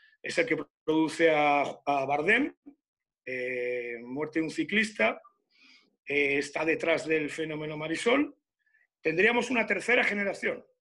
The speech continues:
que se, vendría a ser desde los ochenta hasta el año dos mil cinco.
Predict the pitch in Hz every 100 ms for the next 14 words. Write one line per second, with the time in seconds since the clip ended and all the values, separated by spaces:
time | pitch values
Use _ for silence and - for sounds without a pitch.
0 | _ _ _ _ - - - 127 147 190
1 | 202 - 196 135 - _ _ _ 139 131
2 | 151 139 - - 226 226 247 - - _
3 | _ _ _ - 190 - 196 196 202 170
4 | 160 190 180 - 160 110 -